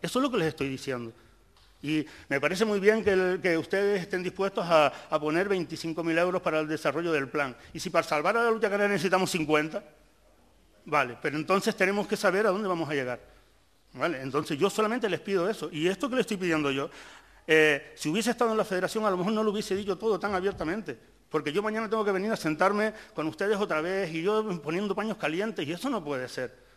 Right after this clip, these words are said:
Ya tenemos que estar en, en, empezar a cambiar las cosas, porque esto no, esto no es de recibo.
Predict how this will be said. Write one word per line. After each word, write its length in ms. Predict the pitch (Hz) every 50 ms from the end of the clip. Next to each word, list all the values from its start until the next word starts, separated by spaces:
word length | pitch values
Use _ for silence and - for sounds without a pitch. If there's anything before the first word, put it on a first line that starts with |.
| _ -
Ya 100 | 147 160
tenemos 260 | 165 190 208 226 208
que 60 | 208
estar 160 | - 214 202
en, 160 | 196 208 220 240 -
en, 200 | 196 202 208 202
empezar 480 | 196 202 170 208 180 - 220 208 202 - - - - - -
a 140 | - 208 196
cambiar 360 | - 196 196 185 165 185 196
las 140 | 214 214 -
cosas, 300 | - - 180 170 - 180
porque 240 | - 156 139 131 160
esto 180 | 143 - - 208
no, 340 | 185 156 165 185 196 202 165
esto 240 | 185 156 - - 175
no 160 | 175 170 185
es 80 | 202 196
de 80 | 220
recibo. 500 | 190 - 139 - - - 143 175 185 127